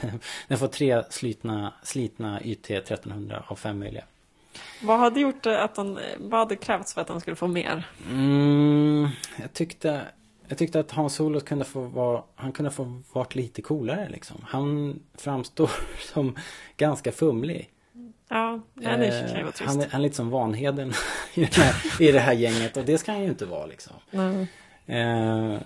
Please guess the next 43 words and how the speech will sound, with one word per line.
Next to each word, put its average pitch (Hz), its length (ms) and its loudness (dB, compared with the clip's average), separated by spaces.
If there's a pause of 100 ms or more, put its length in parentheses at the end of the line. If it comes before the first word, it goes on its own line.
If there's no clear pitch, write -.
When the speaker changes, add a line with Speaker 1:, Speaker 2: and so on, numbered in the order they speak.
(200)
Speaker 1:
han 120 220 -4
är 131 280 -8 (460)
riktigt 113 320 -6
så - 100 -14
illa - 160 -12 (100)
kanske - 240 -20
inte, - 160 -16
men 127 220 -4 (420)
ja, 156 140 6
jag 165 120 4
tyck-, 139 160 2
det 156 80 2
var 143 80 6
något 101 200 -2
jag 78 220 -8
tyckte - 340 -10
bara - 180 -8
så - 120 -20
här. - 100 -20 (280)
För 110 220 -10
när 113 80 -12
jag 107 80 -12
satt - 240 -14
och 110 60 -10
läste 104 320 -12
att - 100 -20
han, 110 220 -10 (120)
han 113 100 -10
kunde 110 200 -6
ju 107 60 -8
få, 110 360 -10 (1120)
han 120 120 -16
kunde 117 200 -12
ju 110 40 -12
få 113 60 -8
lyckas, - 360 -14
liksom. - 200 -20 (360)
Nej, 160 140 0
men 220 100 -4
ganska - 240 -6
bra. - 240 -10 (640)
Jag 131 140 -8
tror, 160 260 4